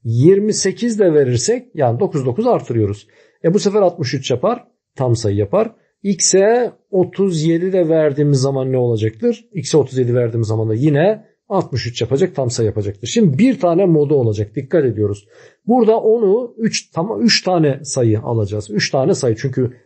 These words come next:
altı tane burada var. Üç eksiğimiz var. Onu üç tane sayıyla tamamlamış olacağız. E, ve bir tane de modumuz olacak. Şöyle, e, burada bir, bir ve sekiz alırsak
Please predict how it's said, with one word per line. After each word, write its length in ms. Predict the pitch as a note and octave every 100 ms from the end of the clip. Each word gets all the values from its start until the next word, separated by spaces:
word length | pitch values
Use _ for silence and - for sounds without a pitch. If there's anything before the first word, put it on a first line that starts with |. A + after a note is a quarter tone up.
| _
altı 380 | C#3 C3+ D3 F#3
tane 380 | G3 G3 E3+ C#3
burada 320 | C#3 B2+ A#2
var. 260 | D#3+ A#3+ - _ _
Üç 200 | A#3+ -
eksiğimiz 480 | F#3 F3+ D3+ B2+ G#2+
var. 160 | A2 C3
Onu 360 | F#3 A3 A#3
üç 180 | A#3+ -
tane 220 | G3+ F3+
sayıyla 540 | D3+ D#3+ D3+ C3+ A2 -
tamamlamış 560 | A#2 A2 G#2+ G#2 G#2
olacağız. 440 | A#2+ A#2+ G#3+ A#3 - - - _
E, 240 | F3+ D3 D3+
ve 160 | G3+
bir 180 | A3 B3
tane 260 | F#3+ E3+ E3+
de 80 | A3
modumuz 440 | F#3+ D#3+ D#3 B2+
olacak. 360 | A2 G#2 G#2 -
Şöyle, 420 | G#3 F3 A3+ C4 _ _ -
e, 280 | D#3 D3 D3
burada 540 | A3 G3+ C3+ D#3+ A#3 G3+
bir, 680 | B2+ A#2+ G3 F#3+ A3 A3 D3+
bir 520 | B2+ A#2+ F#3+ G3+ G#3
ve 100 | E3
sekiz 380 | D3 D#3+ E3 D3
alırsak 480 | C3+ C3+ G#3 A3+